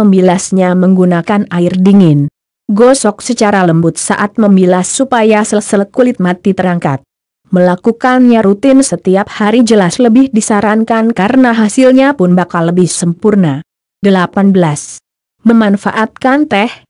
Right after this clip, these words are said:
madu dan tepung beras untuk kulit wajah cerah sempurna namun kelihatan natural. Bahan-bahan alami seperti tepung beras, madu dan teh dapat Anda pergunakan. Caranya, sediakan secangkir teh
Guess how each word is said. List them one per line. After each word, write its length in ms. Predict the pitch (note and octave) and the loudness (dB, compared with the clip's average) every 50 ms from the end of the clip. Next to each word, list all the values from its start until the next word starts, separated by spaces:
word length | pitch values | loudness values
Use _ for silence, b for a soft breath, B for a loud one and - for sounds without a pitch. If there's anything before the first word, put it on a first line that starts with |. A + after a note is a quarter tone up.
| _ _ _ | _ _ _
madu 400 | - G3 G#3+ A3+ A3 B3+ C#4 C4 | 0 0 2 2 2 2 2 2
dan 240 | A3 F#3 E3+ E3 E3+ | 2 0 0 -2 -2
tepung 320 | F#3 - - B3+ C#4 D4 | -6 -4 -2 0 2 2
beras 400 | B3 G#3 G3 G3 G3 G#3 - - - A3+ | 2 2 2 0 -2 -2 -4 -6 -4 -2
untuk 320 | A3+ A3 A3+ A3+ A3 - | -2 0 0 -2 -2 0
kulit 240 | B3+ B3 B3 - _ | 0 0 -2 -2 _
wajah 400 | - G#3+ G3+ G3 F#3+ A3 G#3+ G3+ | -2 0 0 0 0 0 -2 -2
cerah 380 | G3+ - - G3+ F3 D#3+ D#3+ - | -4 -4 -4 -4 -4 -4 -6 -6
sempurna 580 | - - G#3 A3 A3+ A3+ G#3+ G3 F#3+ F#3 F3 | -4 -2 -2 0 0 0 0 0 0 0 0
namun 400 | E3+ E3 F3 F3+ G3 A3+ B3+ B3+ | 0 0 2 2 4 4 2 2
kelihatan 640 | - F3+ F3+ E3+ E3 F3 E3+ D#3+ - G#3+ G3+ G3 G3+ | 2 0 0 2 0 0 -2 -4 -4 -4 -2 0 0
natural. 560 | G3+ A3 C4 C4+ - - A#3+ A#3 A#3 A#3 B3 B3+ _ _ _ | 2 2 2 0 -2 -2 0 0 2 2 0 -2 _ _ _
Bahan-bahan 880 | _ G3+ F#3 F#3 F3+ - G3+ F#3+ F#3+ F3+ F#3 F3+ F#3 - A3+ A3 G#3+ G#3+ | _ -2 -2 -2 0 0 0 0 0 0 0 0 0 0 -2 -2 -2 -2
alami 400 | G3+ F#3 F#3 F#3 F#3+ G3+ A#3 B3+ | -2 -2 0 0 0 0 0 -2
seperti 560 | - - - - G3+ G3 G3+ - A3 G#3+ G#3 | -4 -6 -4 -4 -4 -4 -4 -4 -4 -4 -2
tepung 400 | - F#3+ - - B3+ C4+ C#4+ C4 | -4 -6 -6 -2 0 2 2 2
beras, 400 | A3 G#3 G#3 G#3 G#3 - - - - _ _ _ - | 2 2 0 0 -2 -4 -6 -10 -12 _ _ _ 0
madu 320 | G3 G#3+ A3+ A3 C4 C#4+ | 0 2 2 2 2 2
dan 240 | B3 G#3 F3+ F3 E3+ | 2 2 0 0 -2
teh 160 | F3 E3+ - | -4 -6 -6
dapat 400 | - E3+ F3 F3 - C4+ C4+ A3 | -4 -4 -2 -2 -2 -2 -2 -2
Anda 240 | F#3 G3 G3 G3 G3 | 0 0 2 0 0
pergunakan. 880 | G3 F#3+ F#3+ F#3+ F3 E3 E3 E3 D3 D3 - - D3 C#3+ C#3+ D3+ D3 - _ _ _ _ _ _ _ - | 0 0 -2 -2 0 -2 -2 -2 -2 -4 -4 -6 -6 -6 -6 -8 -10 -14 _ _ _ _ _ _ _ -4
Caranya, 720 | - G#3+ F#3 F#3 E3 E3 D#3+ D#3+ E3 E3 F#3 C4 D4 - _ _ _ | -2 -2 0 0 0 0 0 0 0 0 0 -2 -4 -6 _ _ _
sediakan 640 | - - - A#3 G#3 G3+ F#3 F3 - G3 F#3 F#3+ F#3+ | -8 -2 0 2 2 2 2 0 -2 -2 -2 -2 -2
secangkir 720 | - - G3+ - A3+ A#3 A#3+ B3+ B3+ C4 C#4 C#4+ D#4 D4+ - - | -4 -4 -4 -2 0 0 0 0 2 2 2 0 0 -2 -6 -4
teh 160 | - D4 C#4 | -2 -2 0